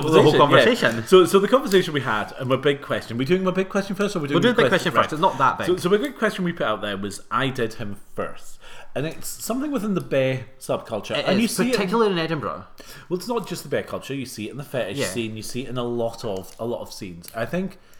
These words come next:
Speaker 1: Edinburgh
Speaker 2: Stop
Speaker 1: for,
Speaker 2: playing with that.
Speaker 1: Edinburgh, for my example,
Speaker 2: Thank you.
Speaker 1: would be, would be the start, because it is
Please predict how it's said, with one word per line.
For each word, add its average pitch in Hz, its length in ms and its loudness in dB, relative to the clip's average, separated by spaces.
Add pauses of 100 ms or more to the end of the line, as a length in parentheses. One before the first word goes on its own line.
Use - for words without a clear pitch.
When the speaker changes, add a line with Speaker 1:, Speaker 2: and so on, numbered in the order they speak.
(500)
Speaker 1:
Edinburgh 185 340 2
Speaker 2:
Stop 135 120 2
Speaker 1:
for, - 40 0
Speaker 2:
playing 127 160 0
with 113 140 -10
that. 98 100 -2
Speaker 1:
Edinburgh, 202 280 2
for 175 120 -6
my 139 200 0
example, 107 640 -4
Speaker 2:
Thank 92 260 -16
you. 95 80 -12 (1120)
Speaker 1:
would 120 280 -2
be, 120 300 -4
would 120 160 -4
be 120 100 -4
the 110 80 -6
start, 104 340 -4
because 117 260 -6
it - 100 -6
is 135 360 -2